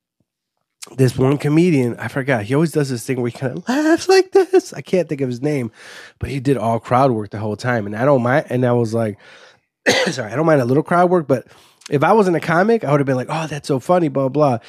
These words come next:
But then as a com-, as a comic and I'm watching it and you know what's going on, I was like, "Motherfucker," like, I paid for this. I felt pissed, dude. Like,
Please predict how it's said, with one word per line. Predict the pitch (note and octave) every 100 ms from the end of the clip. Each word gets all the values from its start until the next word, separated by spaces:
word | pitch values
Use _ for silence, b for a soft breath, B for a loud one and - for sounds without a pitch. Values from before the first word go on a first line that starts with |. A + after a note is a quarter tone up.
| B B -
But | B2
then | A#2+ A2+
as | A#2+ C3
a |
com-, | B2+ B2 B2+ -
as | G#2+ A2+
a |
comic | A2 D3 D#3 D3+
and | B2+
I'm | A#2
watching | A#2+ B2+ D#3
it |
and | C3
you | A#2+
know | A#2+ B2+
what's | C3
going | A#2+ B2
on, | C3
I |
was | C3
like, | C3
"Motherfucker," | F#3 F3 B2+
like, | C3+ C3+ A2+ B B
I |
paid | - - F#3 B3+
for |
this. | A#2+ G2
I | B2+
felt | F#3 B2+
pissed, | - G3 A#2+ -
dude. | A2 A2
Like, | G#2+ A2+ -